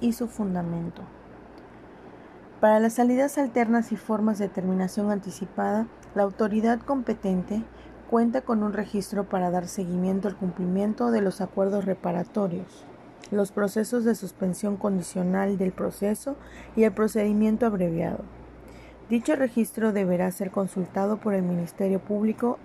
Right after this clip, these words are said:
y la autoridad judicial antes de solicitar y conceder, respectivamente,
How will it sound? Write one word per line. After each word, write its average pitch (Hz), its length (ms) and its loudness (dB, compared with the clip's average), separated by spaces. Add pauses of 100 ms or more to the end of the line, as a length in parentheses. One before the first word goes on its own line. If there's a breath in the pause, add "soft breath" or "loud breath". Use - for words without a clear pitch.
y 220 100 2
la 208 80 4
autoridad 202 520 0
judicial 214 640 0 (140)
antes 240 340 0
de 233 100 -2
solicitar 214 640 -2 (120)
y 220 40 0
conceder, 196 680 0 (460 loud breath)
respectivamente, 214 1040 0